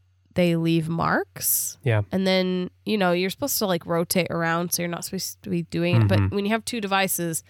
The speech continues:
Speaker 1: and this limited area of where it actually works for you, like, there's
Speaker 2: Right.
Speaker 1: a lot of people who experiment in different places and
Speaker 2: Mm-hmm.
Speaker 1: things like that. And for me,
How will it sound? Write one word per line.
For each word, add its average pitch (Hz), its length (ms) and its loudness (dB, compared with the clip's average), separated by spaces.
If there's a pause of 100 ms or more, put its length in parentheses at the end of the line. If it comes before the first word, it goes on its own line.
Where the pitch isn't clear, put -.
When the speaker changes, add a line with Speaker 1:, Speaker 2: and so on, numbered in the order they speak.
(220)
Speaker 1:
and 190 160 -2
this 170 140 -4
limited 202 600 -2
area 185 400 4
of 160 120 2
where 160 280 2
it - 180 -2
actually 165 420 -2
works - 340 -4
for - 140 -6
you, 64 160 -2
like, - 280 -4 (440)
there's 202 160 4
Speaker 2:
Right. 226 60 6
Speaker 1:
a 220 40 6
lot 233 120 6
of 226 60 0
people 208 220 2
who 196 60 6
experiment 190 640 2
in 180 80 0
different 180 300 -4
places 247 640 2
and 202 140 4
Speaker 2:
Mm-hmm. - 20 2
Speaker 1:
things 196 240 2
like 190 200 0
that. 185 280 2 (1000)
And 180 300 4
for 180 160 -2
me, 185 540 4